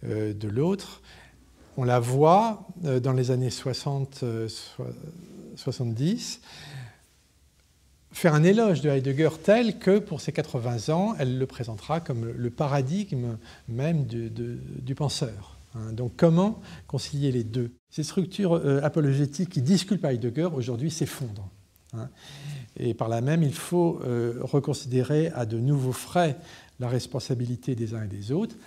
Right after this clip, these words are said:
Arendt n'est pas Heidegger, elle n'a pas du tout le même degré de responsabilité, mais il y a quelque chose à re-, à revoir.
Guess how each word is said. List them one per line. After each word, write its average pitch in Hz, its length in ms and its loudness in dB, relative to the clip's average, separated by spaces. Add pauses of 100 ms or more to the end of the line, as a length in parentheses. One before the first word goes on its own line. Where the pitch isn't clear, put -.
(120)
Arendt 117 300 -6
n'est 113 100 -4
pas 110 220 -10
Heidegger, 104 440 -4
elle 120 80 -6
n'a 104 100 -8
pas 117 180 -10
du 110 120 -6
tout - 180 -6
le 127 60 0
même 107 200 -4
degré 113 280 -4
de 98 60 -6
responsabilité, 95 720 -6
mais 156 260 0 (1160)
il 113 80 -4
y 117 100 -2
a 151 340 -2 (1120)
quelque 127 240 -2
chose 123 260 -4
à 117 40 -2
re-, 113 260 -6
à 117 180 -6
revoir. 95 460 -10